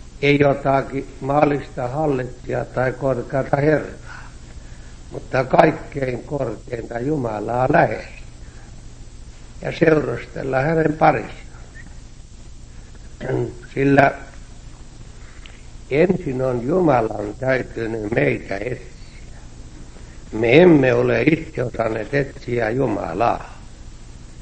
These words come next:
Jumalan on ensinnä tarvinnut löytää meitä.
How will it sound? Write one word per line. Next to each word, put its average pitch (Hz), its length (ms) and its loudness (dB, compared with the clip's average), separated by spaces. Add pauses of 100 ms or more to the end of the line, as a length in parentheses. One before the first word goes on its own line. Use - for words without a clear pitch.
(1040)
Jumalan 160 480 10
on 135 200 6
ensinnä 127 580 2
tarvinnut 117 720 2
löytää 120 540 0 (120)
meitä. 104 340 0